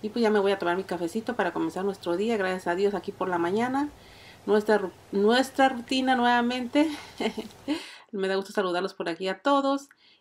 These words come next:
Y, pues, miren, ahorita sí vamos a comenzar ya.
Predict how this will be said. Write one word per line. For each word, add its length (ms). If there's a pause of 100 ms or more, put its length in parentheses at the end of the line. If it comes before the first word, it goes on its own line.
(100)
Y, 120
pues, 140
miren, 360 (100)
ahorita 300
sí 160
vamos 260
a 60
comenzar 340
ya. 240